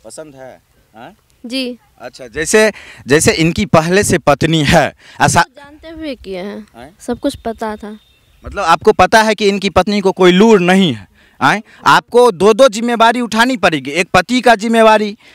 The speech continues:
Speaker 1: एक इन, इनकी पहली पत्नी का जिम्मेवारी, घर का जिम्मेवारी, आगे आपका परिवार भरेगा। इतना जिम्मेवारी उठाने के लिए आप तैयार हैं?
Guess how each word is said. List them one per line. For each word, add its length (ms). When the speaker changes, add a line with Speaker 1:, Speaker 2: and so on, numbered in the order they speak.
Speaker 1:
एक 160
इन, 140
इनकी 320
पहली 340
पत्नी 420
का 120
जिम्मेवारी, 640
घर 300
का 160
जिम्मेवारी, 580
आगे 260
आपका 280
परिवार 440
भरेगा। 380
इतना 320
जिम्मेवारी 440
उठाने 300
के 100
लिए 100
आप 120
तैयार 300
हैं? 260